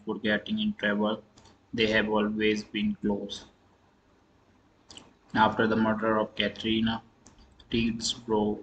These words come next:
on May twenty-one, nineteen eighty, <clears throat> in Ayer, Massachusetts, Kenny is initially taken in for questioning by Sergeant Nancy Taylor, but released two years later.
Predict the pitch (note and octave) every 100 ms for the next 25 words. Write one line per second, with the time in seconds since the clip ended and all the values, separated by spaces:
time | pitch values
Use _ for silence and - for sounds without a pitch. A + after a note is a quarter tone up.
0 | - G#2+ G#2+ G#2+ G#2 G#2 G#2 G#2 - G#2+
1 | G#2 G#2 G#2 G#2+ G#2+ G#2 G#2+ G2+ - -
2 | - - C#4+ - - - - _ _ _
3 | A#2+ A2+ A2 A2 A2 A2+ - _ _ _
4 | - A#2 A2+ - A2+ A2 A2+ - - -
5 | - - - _ - A#2 A2+ A2+ A2 G#2+
6 | G#2+ G#2+ - G#2+ G#2+ A2 G#2 G#2 G#2+ G2+
7 | G#2+ - G#2 G#2 - A2 - - A2+ A2
8 | A2+ - _ - - _ A2 G#2+ G#2+ A2
9 | G#2 G#2+ G#2+ G#2+ - - - - G#2+ A2+
10 | A2+ G#2 A2+ A2 - G#2+ G#2+ G#2+ - -
11 | - - - - A2 G#2+ A2+ A2 A2 G#2+
12 | - A2+ A#2 A2+ G#2+ G#2+ G#2 G#2 G2 -